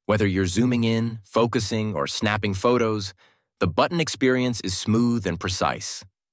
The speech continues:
Of course, MagSafe compatibility is a must these days,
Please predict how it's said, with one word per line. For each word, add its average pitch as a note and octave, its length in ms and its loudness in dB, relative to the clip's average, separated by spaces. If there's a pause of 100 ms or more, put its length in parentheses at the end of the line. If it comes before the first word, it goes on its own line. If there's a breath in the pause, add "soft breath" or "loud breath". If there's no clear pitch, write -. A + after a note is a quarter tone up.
(680)
Of G2+ 120 -2
course, A#2+ 340 2
MagSafe B2 640 0
compatibility G#2+ 760 0
is F#2 100 0
a F2+ 60 0
must G#2 380 0
these D#2+ 200 -4
days, C#2 360 -6